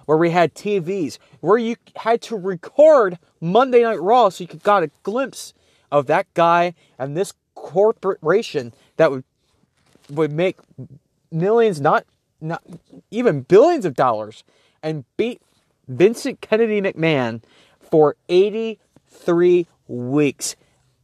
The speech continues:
Let me say it again, eighty-three weeks. He, Eric Bischoff and Ted Turner was the hottest tag team, and you know when it started?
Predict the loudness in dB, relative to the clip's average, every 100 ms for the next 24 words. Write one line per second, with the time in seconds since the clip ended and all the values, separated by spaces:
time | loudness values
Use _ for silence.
0 | _ _ -10 -4 -2 4 4 4 2 0
1 | -2 -10 _ _ _ -2 2 2 0 -6
2 | -8 -10 _ _ -6 -4 0 0 0 -4
3 | -6 -2 -2 -4 -10 -4 0 0 -2 -10
4 | _ 0 4 4 2 0 2 2 2 2
5 | 0 -8 -8 -4 -4 -6 -6 -6 -10 -12
6 | _ _ -2 0 0 -4 -2 0 0 -4
7 | -4 -2 -2 -4 -10 -10 -16 _ -12 -8
8 | -6 -4 -2 -2 -4 -4 2 4 4 0